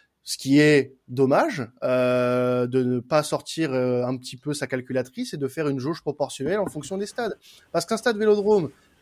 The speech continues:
euh, qui va recevoir, euh, le losc dans, sur les trois semaines,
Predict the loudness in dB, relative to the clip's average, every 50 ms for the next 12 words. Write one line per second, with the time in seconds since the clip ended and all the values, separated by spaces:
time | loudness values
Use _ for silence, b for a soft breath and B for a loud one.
0 | -2 2 4 4 4 4 4 2 2 2 2 2 2 0 0 0 -2 -2 -4 -8
1 | -6 0 2 2 4 4 2 2 2 2 0 0 -2 -4 -2 0 2 2 2 2
2 | 2 2 2 2 2 2 2 0 0 0 0 0 2 2 4 4 2 2 0 -2
3 | -4 -4 -4 -2 -2 -4 -4 -4 -4 -6 -6 -6 -6 -8 -8 -10 -12 -14 -10 -8
4 | -8 -8 -6 -6 -4 -4 -4 -4 -4 -4 -4 -4 -4 -6